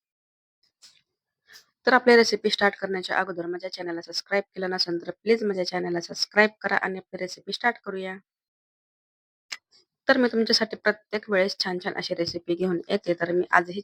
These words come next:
छान अशी रेसिपी घेऊन आलेली आहे. आणि आज आपण इथं अर्धा किलो मी, अ, कलेजे आणि इथं चुनाळ घेतलेले आहे. तर ते मी दोन ते तीन पाण्याने स्वच्छ एकदम, तुम्ही पाहतच असताना व्हिडिओ फास्ट केलेला आहे, पण मी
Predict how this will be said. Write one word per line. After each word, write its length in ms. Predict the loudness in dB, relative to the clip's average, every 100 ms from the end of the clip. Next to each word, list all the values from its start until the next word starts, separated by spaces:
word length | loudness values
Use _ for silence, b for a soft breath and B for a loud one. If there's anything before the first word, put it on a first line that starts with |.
| -4
छान 140 | -2
अशी 180 | -2 -2
रेसिपी 380 | -2 -4 -2 0
घेऊन 240 | 2 2
आलेली 380 | 2 2 -2 0
आहे. 260 | 0 -2 -8 B B B B
आणि 160 | 4
आज 200 | 4 4
आपण 340 | 2 0 -4 -2 -4
इथं 200 | -6 -2
अर्धा 300 | 0 0 -2
किलो 240 | -12 -10
मी, 160 | -8 -10 -12 B B B
अ, 120 | -8 -2
कलेजे 360 | -2 0 -2 -2 -4
आणि 320 | -6 -4 -4
इथं 180 | -4 -6
चुनाळ 340 | -2 2 2
घेतलेले 400 | 0 -8 -8 -6
आहे. 220 | -2 -2 -4
तर 100 | -8
ते 240 | -2 -2
मी 280 | 0 -2 -2 -2
दोन 160 | -2
ते 80 | -2
तीन 200 | -4 -4 2
पाण्याने 300 | 2 2 -4
स्वच्छ 520 | -4 -6 _ -6 0 0 0 -4
एकदम, 280 | -4 -2 -4
तुम्ही 240 | -4 -4 -2
पाहतच 260 | -2 -2
असताना 300 | -4 0 2
व्हिडिओ 220 | 4 4
फास्ट 340 | 6 6 4 2
केलेला 260 | 0 2
आहे, 180 | 2 0
पण 140 | -2 -4
मी 200 | -6